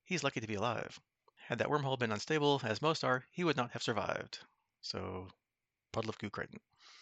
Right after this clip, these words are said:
Uh, she explains that she has developed a unique band of negative phase shielding, which allows any vessel to travel through any wormhole. She offers it to Crichton in exchange for Moya. Hmm. Crichton is against this plan, but Pilot seems ready to accept her offer.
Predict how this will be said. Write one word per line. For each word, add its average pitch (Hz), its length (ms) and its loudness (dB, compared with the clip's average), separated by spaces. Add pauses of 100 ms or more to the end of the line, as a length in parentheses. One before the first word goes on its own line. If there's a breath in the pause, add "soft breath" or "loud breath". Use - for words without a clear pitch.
(220 loud breath)
Uh, 131 240 -8
she 135 120 -2
explains 160 320 0
that 135 100 0
she 139 420 0
has 120 140 -2
developed 131 320 2
a 120 40 -2
unique 120 380 -4
band 120 480 -2
of 113 240 -6
negative 123 280 -4
phase 165 200 0
shielding, 131 500 -2 (160)
which 156 200 -6
allows 117 320 0
any 165 160 -2
vessel 135 260 -4
to 127 100 -6
travel 131 380 -4
through 127 240 -6
any 127 200 -4
wormhole. 110 520 -4 (560)
She - 160 -6
offers 139 220 -2
it 135 80 -2
to 131 80 -4
Crichton 127 560 -2
in 110 80 -6
exchange 147 340 -4
for - 120 -2
Moya. 185 300 -2 (380)
Hmm. 160 360 -6 (580 soft breath)
Crichton 143 260 -2
is 113 120 -4
against 139 300 -2
this - 220 -6 (380)
plan, 127 320 -2
but 143 140 -4
Pilot 151 340 0
seems 139 320 -4
ready 123 140 -4
to 120 100 -4
accept - 280 -6
her - 160 -6
offer. 131 400 -10